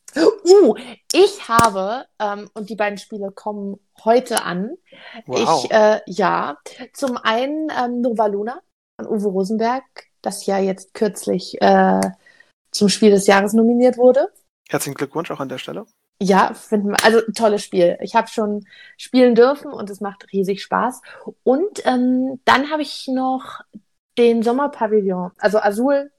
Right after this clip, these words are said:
Speaker 1: der Sommerpavillon bestellt. Das ist die dritte Variante von Azul. Die erste finde ich toll, die zweite hat mich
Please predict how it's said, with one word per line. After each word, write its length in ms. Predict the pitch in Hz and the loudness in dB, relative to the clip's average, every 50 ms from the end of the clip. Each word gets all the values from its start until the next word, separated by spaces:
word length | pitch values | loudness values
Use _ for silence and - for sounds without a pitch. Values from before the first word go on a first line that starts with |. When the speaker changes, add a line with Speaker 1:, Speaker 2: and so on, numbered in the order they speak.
| _ - | _ -6
Speaker 1:
der 100 | 220 208 | -6 -4
Sommerpavillon 760 | 202 214 220 214 - - - 185 185 185 190 180 175 180 175 - | -2 -2 -2 -4 -4 -6 -6 -4 -2 0 0 0 -2 -4 -6 -8
bestellt. 340 | 185 - - - 190 185 | -10 -4 0 0 0 0
Das 120 | 185 190 196 | 0 -4 -6
ist 160 | 190 - - | -8 -4 -4
die 100 | 214 190 | -4 -4
dritte 380 | - - - 262 254 262 226 190 | -2 0 0 2 4 4 6 6
Variante 500 | 185 170 175 175 175 175 180 - - - | 6 6 4 2 2 0 -2 -6 -8 -8
von 160 | - 190 185 | -8 -6 -4
Azul. 420 | 185 185 175 196 214 269 320 403 - _ _ _ _ _ _ - - _ _ _ _ _ _ _ _ _ - | -4 -2 0 0 0 0 -2 -6 -8 _ _ _ _ _ _ -20 -20 _ _ _ _ _ _ _ _ _ -4
Die 80 | 220 - | 0 4
erste 340 | 220 233 269 302 - 381 | 6 6 6 6 4 2
finde 220 | - - 330 302 294 | 0 2 0 -4 -4
ich 100 | 262 - | -6 -8
toll, 320 | - - 269 277 302 311 | -2 0 2 2 2 2
die 160 | 302 277 262 | 0 -4 -6
zweite 320 | - - 247 254 269 277 294 | -2 2 4 4 4 4 2
hat 140 | 277 262 269 | -2 -2 -2
mich 260 | 262 269 254 - | -2 -4 -4 -6